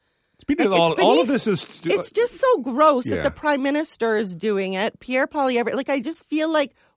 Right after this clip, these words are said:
Speaker 2: where are we? Who are we? This is disgusting. Let's get our heads out of the gutter.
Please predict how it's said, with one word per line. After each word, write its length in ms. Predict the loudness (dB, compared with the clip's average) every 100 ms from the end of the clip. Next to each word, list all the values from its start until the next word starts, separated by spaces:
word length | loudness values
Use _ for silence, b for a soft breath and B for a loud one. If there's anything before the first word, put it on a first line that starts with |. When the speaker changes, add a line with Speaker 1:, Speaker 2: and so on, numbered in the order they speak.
| -8
Speaker 2:
where 280 | -2 -2
are 300 | -2 -2 0 -2
we? 200 | -4 -6
Who 240 | -6 -2
are 260 | 2 2 0
we? 240 | -4 -8 b b
This 160 | -12 -8
is 140 | -10
disgusting. 800 | -10 -14 -4 -2 -2 -4 -4 -4 -10 b _
Let's 160 | -10 -8
get 160 | -4
our 80 | -2
heads 240 | -2 -4
out 100 | -4
of 100 | -4
the 100 | -6
gutter. 460 | -4 -2 0 -2 -4